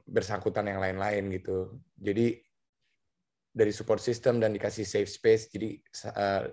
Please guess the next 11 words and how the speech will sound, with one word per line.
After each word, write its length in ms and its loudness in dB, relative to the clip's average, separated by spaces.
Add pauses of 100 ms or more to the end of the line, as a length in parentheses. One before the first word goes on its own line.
(180)
buat 320 0
gue 180 2
pribadi 380 0
jadi 320 0
lebih 180 -8 (640)
mudah 360 2
untuk, 440 -8 (600)
eh, 760 -4
memasuki 600 -6
karakter 480 -4
Hafiz, 400 -14